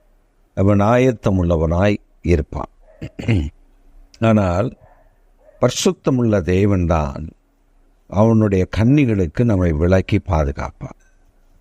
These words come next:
நம்முடைய கால் சக்கி-, சிக்கி விடாதபடி கர்த்தர் நம்மை தாங்கி வழி நடத்தி விடுவார்.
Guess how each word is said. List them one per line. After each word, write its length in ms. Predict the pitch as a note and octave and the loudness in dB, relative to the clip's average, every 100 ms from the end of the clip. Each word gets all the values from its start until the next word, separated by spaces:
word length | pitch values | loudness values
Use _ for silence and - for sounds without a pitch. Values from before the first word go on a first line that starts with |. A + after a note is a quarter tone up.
| _ | _
நம்முடைய 400 | - B2 A#2 A2+ | -2 0 0 -2
கால் 300 | - C#3 E3+ C#3+ - | -2 0 0 -2 -2
சக்கி-, 320 | A#2+ - B2 | -2 -2 -10
சிக்கி 420 | - D3 - D#3 | -6 -6 0 0
விடாதபடி 880 | A#2+ G#2 G#2 B2+ B2 E3 D#3 D#2 - - _ _ _ - - | 2 2 2 0 -2 -4 -4 -4 -6 -14 _ _ _ -20 -2
கர்த்தர் 380 | B2+ - - | -2 0 0
நம்மை 500 | A#2 F#2 G#2+ G2 D2+ D2 | 0 0 0 -2 -4 -4
தாங்கி 460 | G#2 F#2+ G#2+ G2+ F2+ | 0 2 2 2 2
வழி 240 | D#2 D#2+ | 2 2
நடத்தி 420 | D#2 D2+ D2+ - | 2 2 -2 -4
விடுவார். 720 | C2 C#2+ C2 - - - - | -4 -4 -6 -8 -16 -20 -20